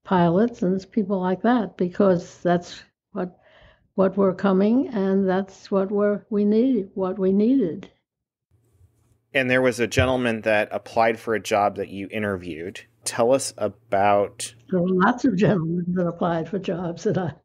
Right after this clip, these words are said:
Speaker 2: But there's a
Speaker 1: interviewed.
Speaker 2: specific gentleman that you interviewed that you later said was, quote unquote, "kinda weird." Can you tell us that story? Uh, his name was Ernie Wood.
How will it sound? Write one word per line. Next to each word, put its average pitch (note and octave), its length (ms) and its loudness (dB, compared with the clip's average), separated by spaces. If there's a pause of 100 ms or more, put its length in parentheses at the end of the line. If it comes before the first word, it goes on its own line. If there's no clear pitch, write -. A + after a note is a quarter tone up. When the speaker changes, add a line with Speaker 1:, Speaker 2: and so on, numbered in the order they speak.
(240)
Speaker 2:
But G#2+ 220 -2
there's A3+ 260 2
a - 20 0 (120)
Speaker 1:
interviewed. F#2 160 0
Speaker 2:
specific - 540 0
gentleman E2+ 560 -2
that F2+ 420 0
you F#2+ 580 -6
interviewed F#2+ 680 -2 (580)
that G2 340 2
you G#2 180 -4
later G#2+ 340 2
said F#2+ 540 -2
was, F#2+ 640 -4 (380)
quote C3 240 2
unquote, A2 640 0 (140)
"kinda G2+ 320 -4
weird." G2 680 0 (200)
Can A2 160 0
you G2 80 2
tell A2+ 240 2
us A2+ 160 0
that A2 300 0
story? C3+ 600 -4 (480)
Uh, G2+ 240 0
his G#2+ 200 -2
name A2+ 240 2
was G#2 360 -2
Ernie B2 340 2
Wood. A2+ 460 0